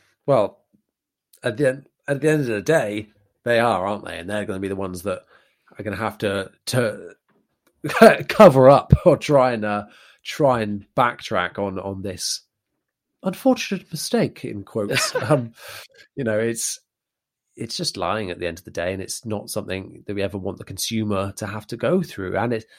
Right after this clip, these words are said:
Speaker 1: honestly, it gave me a bit of a stinker on, on mine. I was like, "Uh, <laughs> I've, I don't enjoy playing this as much anymore." It hasn't changed the bass in any way at all. Like I said, I still, it's,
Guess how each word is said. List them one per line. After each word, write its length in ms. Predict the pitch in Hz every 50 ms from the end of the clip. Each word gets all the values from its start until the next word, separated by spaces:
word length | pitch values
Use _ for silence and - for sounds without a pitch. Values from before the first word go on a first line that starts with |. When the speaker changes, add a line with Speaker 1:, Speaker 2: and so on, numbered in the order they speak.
| - - _
Speaker 1:
honestly, 540 | 226 247 233 - - 104 101 104 120 143 156
it 60 | 160
gave 320 | 156 - 202 220 214 214 202
me 100 | 175 143
a 60 | 120
bit 160 | - 131 123
of 120 | 101 92 101
a 80 | 98
stinker 640 | - - - 131 131 135 131 - 110 98 92 90 92 -
on, 320 | - 104 110 104 101 98 98
on 220 | 110 117 117 113
mine. 400 | 127 127 120 123 139 151 170 175
I 120 | 151 147
was 120 | 151 151 151
like, 200 | 143 131 131 - - - _ _ _ _ _ _ _
"Uh, 540 | - 160 151 151 151 147 147 143 147 147 143 143 - - - - - -
<laughs> 320 | - - - - - -
I've, 180 | - 165 156 156 - - 587 - - - - - - _
I 80 | - 196
don't 200 | - 226 196 143
enjoy 260 | 151 151 165 156 147
playing 280 | 139 - 180 202 233 220
this 160 | 185 147 -
as 160 | 135 120 117
much 220 | 117 117 110 - 123
anymore." 440 | 110 107 107 107 113 135 160 185
It 60 | - - _ _ _ _ _ - -
hasn't 340 | - 247 254 262 247 226 220
changed 340 | - 220 220 240 220 202
the 80 | - 185
bass 320 | 202 196 214 208 208 -
in 300 | 190 180 180 185 185 - - -
any 220 | - 190 233 254 233
way 180 | 220 214 214
at 160 | 214 208 208 -
all. 260 | 233 254 156 110 -
Like 180 | - 143 151 -
I 60 | 156
said, 220 | 151 - 190 143
I 200 | 107 107 151 208
still, 300 | 208 208 - 110 101 - _ _ _
it's, 240 | 143 147 143 -